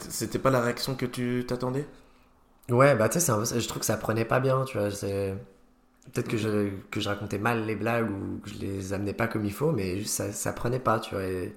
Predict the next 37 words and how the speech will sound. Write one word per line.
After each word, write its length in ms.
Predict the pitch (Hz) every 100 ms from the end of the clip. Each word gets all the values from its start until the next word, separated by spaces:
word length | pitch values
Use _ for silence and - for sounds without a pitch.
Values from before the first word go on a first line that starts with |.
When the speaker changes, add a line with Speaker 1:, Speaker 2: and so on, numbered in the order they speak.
| -
Speaker 1:
Ok. 220 | 127 -
Speaker 2:
et 60 | 110
je 40 |
suis, 140 | - 107
et, 480 | - 101 98 90
et 40 | 78
puis, 100 | -
tu 120 | -
sais, 40 | 147
tu 120 | -
le 40 |
sens, 300 | 92 - 123 - -
genre, 220 | 101 98
tu 120 | 90 104
descends 280 | 107 123
de 60 | 120
scène, 280 | - 113 135 - - -
soit 140 | - 127
t'es 80 | 110
satisfait 480 | 113 - - 120 120
parce 140 | 120
que 80 | -
t'as 160 | 101 95
fait 140 | 104
rire 120 | 101
tout 80 | 101
le 60 | 104
monde 160 | 107
et 60 | 95
t'es 100 | -
content 300 | - 104 110
de 60 | 98
toi 340 | - 98 104
et 100 | 90
t'es, 300 | - 90 90 -
t'es 80 |
bien, 160 | 90 104